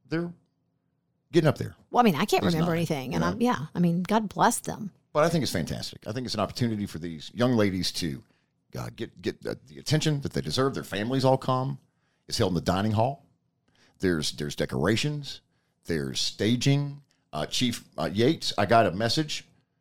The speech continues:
Speaker 1: before we started recording this episode of the podcast, five minutes before we got in here, that Chief Yates is in. I invited him to be a judge.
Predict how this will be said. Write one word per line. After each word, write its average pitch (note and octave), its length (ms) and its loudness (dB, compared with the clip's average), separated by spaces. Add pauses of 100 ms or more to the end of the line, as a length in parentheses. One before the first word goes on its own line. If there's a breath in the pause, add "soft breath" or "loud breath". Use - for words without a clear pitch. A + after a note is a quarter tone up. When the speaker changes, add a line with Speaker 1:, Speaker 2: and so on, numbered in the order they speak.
(340)
Speaker 1:
before C#3 240 4
we B2 80 4
started C3 240 4
recording C#3 300 4
this C3+ 140 -4 (180)
episode A#2+ 420 -2
of C2 80 -4
the - 60 -12
podcast, - 400 0
five A#2+ 160 2
minutes - 140 -4
before C3+ 100 -2
we B2+ 80 -2
got C3+ 140 2
in C#3 100 -2
here, - 180 -6 (380)
that - 100 -14
Chief B2 220 0
Yates B2+ 180 2
is G2 140 0
in. E2+ 180 -4 (100)
I - 60 -12
invited G#2+ 320 0
him A2+ 60 -4
to G#2+ 80 -4
be A#2 100 2
a - 20 4
judge. G#2+ 400 0